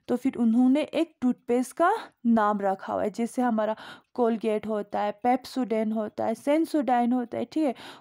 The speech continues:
उसी तरह से ये जो गुडनेस है, वो इस, अ, टूथपेस्ट का क्या है? नाम है, ठीक है। तो फिर ये गुडनेस मेरा क्या बन जाएगा? प्रॉपर नाउन बन जाएगा, ठीक है। और ये जो टूथपेस्ट है, ये मेरा कॉमन नाउन बन जाएगा, ठीक है,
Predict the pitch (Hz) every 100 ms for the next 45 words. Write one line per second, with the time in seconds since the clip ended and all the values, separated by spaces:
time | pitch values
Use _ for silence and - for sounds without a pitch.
0 | - 254 330 330 330 339 311 302 311 311
1 | 240 220 202 208 214 - 285 415 _ _
2 | _ 285 349 381 - _ _ - 214 214
3 | 208 208 _ _ _ 247 240 - 254 277
4 | - 302 311 294 277 349 466 247 214 196
5 | 196 196 - - - _ - 240 196 269
6 | 285 320 320 339 233 233 233 226 330 440
7 | - 240 247 277 269 269 247 233 208 214
8 | 226 311 440 - - _ _ - 277 269
9 | 233 208 208 185 190 190 196 190 202 202
10 | 202 208 - _ _ 240 226 202 - -
11 | - 240 240 277 262 339 - 233 - -
12 | 226 - 262 254 254 269 311 466 - _
13 | _ - 247 220 214 208 196 196 196 202
14 | 190 208 202 226 - 247